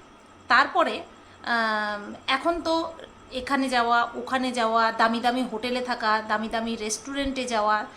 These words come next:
সেখানে গিয়ে দামি দামি খাওয়ার খাওয়া, এইগুলো তো লেগেই আছে। তাহলে ওই যে একটা পার্সন যাকে নাকি কপি করতে চায় মিনা,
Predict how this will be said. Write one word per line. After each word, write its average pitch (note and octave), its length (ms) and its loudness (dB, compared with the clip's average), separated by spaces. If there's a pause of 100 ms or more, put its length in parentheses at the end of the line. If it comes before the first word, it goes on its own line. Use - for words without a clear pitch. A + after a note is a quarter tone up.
(200)
সেখানে A#3+ 400 -2
গিয়ে A#3 220 -6
দামি A3 220 0
দামি A3+ 280 -2
খাওয়ার A#3+ 380 4
খাওয়া, G#3+ 400 2 (320)
এইগুলো B3+ 380 -2
তো D#4+ 140 -2
লেগেই A#3 480 -2
আছে। - 240 -8 (380)
তাহলে C4 520 4 (420)
ওই D#4+ 240 2
যে E4 180 2
একটা D4 340 0
পার্সন A#3+ 480 0
যাকে A#3+ 320 0
নাকি D4 280 -4
কপি A#3 200 -2
করতে C#4 320 -4
চায় B3+ 280 2
মিনা, A#3 380 2